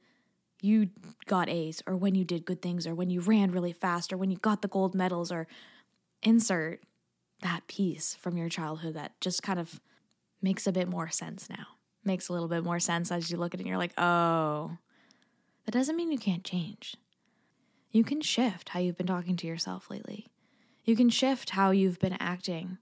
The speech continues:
when someone, you know, wants to celebrate you and you're just like, "No, no, no, no, not me, not little old me over here." How can you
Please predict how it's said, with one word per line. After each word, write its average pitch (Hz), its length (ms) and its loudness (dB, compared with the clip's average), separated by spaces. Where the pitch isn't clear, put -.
when 202 180 4
someone, 180 460 2
you 190 160 2
know, 160 140 -2
wants 175 240 -2
to 175 100 -6
celebrate 170 540 -4
you 92 220 -6
and - 120 -4
you're 180 80 0
just 185 80 -2
like, 233 100 2
"No, 277 140 6
no, 233 120 6
no, 139 220 4
no, 294 300 -2
not 262 260 -2
me, 220 460 2
not 247 240 -6
little 247 180 -2
old 247 200 0
me 226 260 6
over 185 180 0
here." 165 380 -4
How 254 120 -6
can 294 160 -4
you 285 260 0